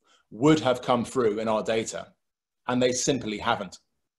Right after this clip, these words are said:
There is clearly not a groundswell against market research at this time. In fact, the complete opposite. A few key points then around this data, which are worth highlighting.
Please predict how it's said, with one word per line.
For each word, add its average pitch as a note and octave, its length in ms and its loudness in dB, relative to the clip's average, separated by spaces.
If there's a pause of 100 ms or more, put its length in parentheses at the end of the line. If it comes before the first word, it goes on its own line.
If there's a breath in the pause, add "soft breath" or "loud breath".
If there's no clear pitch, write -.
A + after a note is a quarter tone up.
(880)
There C3+ 180 6
is C3 80 -2
clearly E3+ 440 4
not C#3 180 2
a B2+ 40 -2
groundswell B2 540 0
against A2+ 260 -4
market A#2+ 320 0
research A2+ 440 -4
at G#2+ 180 -4
this G#2+ 160 -8
time. C#3 460 2 (680)
In B2+ 140 -2
fact, - 560 0
the A#2 140 -4
complete C#3 560 -4 (120)
opposite. - 540 -2 (1600)
A - 80 2
few A#3 240 2
key F#3 180 0
points E3 360 2
then A2 300 0
around B2 300 4
this A#2 140 0
data, A#2+ 480 2 (140)
which A#2+ 180 -2
are A#2+ 80 2
worth A#2+ 280 4
highlighting. G2+ 580 -2